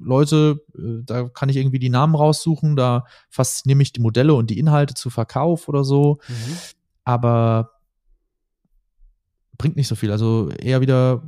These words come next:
Speaker 1: redundant, nicht zu viel inspirieren lassen, sondern dann eher mal ein bisschen ausprobieren. Oder fragen, ne? Einfach sich den Kram angucken,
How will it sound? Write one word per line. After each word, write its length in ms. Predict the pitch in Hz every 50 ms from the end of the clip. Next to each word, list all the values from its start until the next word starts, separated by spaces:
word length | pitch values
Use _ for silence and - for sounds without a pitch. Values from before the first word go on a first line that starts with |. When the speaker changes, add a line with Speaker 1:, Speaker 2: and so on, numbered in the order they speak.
| -
Speaker 1:
redundant, 680 | 131 123 127 123 120 117 117 123 139 160 - - - _ _ _ _ _ -
nicht 340 | 160 147 123 143 143 - -
zu 180 | - - 185 170
viel 220 | - - 156 123
inspirieren 480 | 135 147 - - 143 139 147 147 151 147
lassen, 320 | 143 147 143 - 151 135
sondern 560 | 127 127 127 127 127 127 127 127 127 127 127 _ _ _ _ _ _ _ _ _ -
dann 160 | 123 123 120
eher 160 | 120 120 127
mal 140 | 127 131 127
ein 80 | 123 123
bisschen 200 | - - 135 107
ausprobieren. 560 | 107 127 - - - 117 110 101 95 101 - _ _ _ _ _ _ _
Oder 160 | - 131 139 143
fragen, 460 | - - 127 131 147 151 120 101 101 - -
ne? 160 | 113 120 135
Einfach 380 | 110 127 - - 135 135 - - - 110 -
sich 160 | 131 131 -
den 120 | - 139 135
Kram 260 | - - 139 143 135
angucken, 520 | 135 147 143 - 151 151 - 147 147 147